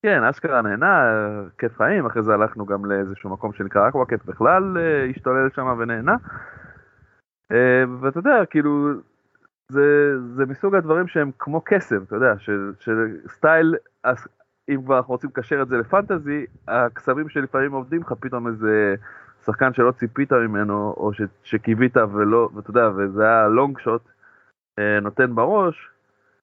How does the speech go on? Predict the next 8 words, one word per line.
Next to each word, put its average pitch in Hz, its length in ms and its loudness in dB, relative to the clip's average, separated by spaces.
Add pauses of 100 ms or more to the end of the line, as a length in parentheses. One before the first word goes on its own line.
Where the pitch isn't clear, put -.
(280)
כמו 117 320 -2
סטייל, 113 400 2
אה, 104 120 4
נגיד, 104 300 -6
למשל, 107 500 -2
אה, 98 480 2
אתה 98 140 -6
יודע, 101 220 4